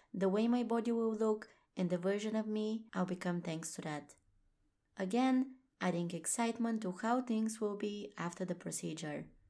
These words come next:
And finally, eighteen. I have full faith in my body's ability to go through the surgery, heal, recover,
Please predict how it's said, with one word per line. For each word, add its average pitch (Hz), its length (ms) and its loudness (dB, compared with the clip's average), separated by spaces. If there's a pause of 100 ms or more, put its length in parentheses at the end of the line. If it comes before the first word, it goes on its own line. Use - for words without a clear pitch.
(560)
And 220 200 0
finally, 233 720 2 (280)
eighteen. 180 640 -2 (640)
I 214 80 0
have 220 280 0
full 262 320 2
faith 233 400 0
in 226 80 2
my 214 160 0
body's 190 400 2
ability 180 420 0
to 175 160 -4
go 196 280 2
through 220 200 0
the 220 100 0
surgery, 214 680 2
heal, 202 680 2
recover, 190 760 0